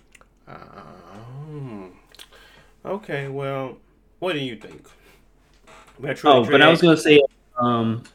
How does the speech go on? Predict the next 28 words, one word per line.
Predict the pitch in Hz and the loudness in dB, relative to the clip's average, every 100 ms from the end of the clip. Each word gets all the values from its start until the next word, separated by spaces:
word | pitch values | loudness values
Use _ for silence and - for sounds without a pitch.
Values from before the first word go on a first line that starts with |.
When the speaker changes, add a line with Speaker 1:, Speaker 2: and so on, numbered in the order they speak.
| - | 0
Speaker 2:
I | 135 | 4
think | 143 - 170 175 170 | 4 2 2 2 2
that, | 147 135 107 - | 2 2 0 0
uh, | 123 117 117 113 107 113 | 2 2 2 0 -2 0
Ratchet | 117 123 131 | 2 2 -2
and | 117 110 | -6 -6
Clank | 123 117 113 | -4 -4 -6
is | 110 | -10
probably | - 110 110 | -6 -4 -4
the | 101 101 | -4 -6
only | 107 104 | -6 -6
game | 104 104 104 104 101 | -8 -6 -6 -4 -6
that | 101 101 101 - _ _ _ _ _ _ _ | -4 -6 -6 -12 _ _ _ _ _ _ _
could | - 135 131 131 - _ | -2 2 2 0 -6 _
have, | - 131 120 120 117 117 117 - | -14 -8 -6 -4 -4 -6 -10 -14
you, | - 120 117 - | -6 -6 -6 -8
I | |
feel | 117 120 | -2 -2
like | 110 | -2
you | 110 | -6
can | 113 | -6
make | 110 | -6
a | 110 | -8
case | - 113 110 | -6 -8 -8
that | 104 | -12
should | - 113 | -10 -8
have | 120 123 | -6 -8
won. | 135 131 131 | -6 -6 -8